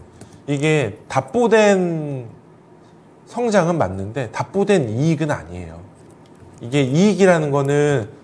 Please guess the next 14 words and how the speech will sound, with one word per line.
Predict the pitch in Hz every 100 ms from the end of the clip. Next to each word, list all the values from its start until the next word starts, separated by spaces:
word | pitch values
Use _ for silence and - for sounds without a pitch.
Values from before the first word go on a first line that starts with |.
| -
어차피 | 135 135 202 190 190 175 127 - - - -
매출의 | 143 143 220
성장 | 208 202 202 180
기준으로 | 160 160 160 147
보게 | 131 131
되면은 | 131 131 131 135 139 131 - - -
동해-, | 139 180 175
동아기업 | - 135 180 160 156
이천십팔 | 123 139 - - 214
년도에 | 208 170 160
칠천육백 | 156 220 233 160 135 139
억 | 139 151
했던 | - 180 151
게 | 143 208 214